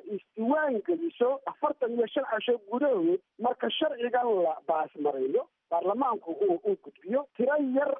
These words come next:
baa, baa, baa, baa ilaa hadda isdiiwaan gelisay. Xataa hadduu hore u diiwaan gashanaa, sharcigu wuxuu farayaa afartan iyo shan casho inuu isdiiwaan geliyo. Ee,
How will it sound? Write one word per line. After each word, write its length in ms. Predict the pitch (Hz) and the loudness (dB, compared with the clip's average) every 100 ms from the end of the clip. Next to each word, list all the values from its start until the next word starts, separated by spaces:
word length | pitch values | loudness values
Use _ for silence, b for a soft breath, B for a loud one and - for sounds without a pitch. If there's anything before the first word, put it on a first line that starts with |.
| - | -6
baa, 500 | 190 196 160 139 151 | -2 0 0 -2 -2
baa, 340 | 170 170 139 - - | 0 0 0 -6 -6
baa, 400 | 165 143 123 107 _ - | -2 -2 -2 -8 _ -4
baa 180 | 165 | 0
ilaa 140 | 156 170 | 0 0
hadda 320 | 247 - 160 - | -2 -2 -6 -6
isdiiwaan 420 | - - 370 392 330 | -20 -6 0 0 0
gelisay. 360 | - 214 - - | -8 -14 -6 -2
Xataa 300 | - 339 294 | 0 2 0
hadduu 220 | 277 302 | 2 0
hore 140 | 262 294 | 2 0
u 100 | 294 | -2
diiwaan 320 | 269 247 220 | 0 0 0
gashanaa, 340 | 208 208 233 | -2 0 -2
sharcigu 300 | 240 233 220 | -2 -4 -4
wuxuu 160 | 202 208 | -4 0
farayaa 400 | 269 185 170 220 | 0 0 0 -2
afartan 320 | - 277 247 | -2 -2 -4
iyo 60 | 240 | -6
shan 120 | 220 | -4
casho 180 | 349 - | -6 -4
inuu 160 | 403 392 | 0 0
isdiiwaan 340 | 370 349 302 | 0 -2 -2
geliyo. 300 | - 180 240 | -12 -4 -4
Ee, 300 | - 233 247 | 0 2 2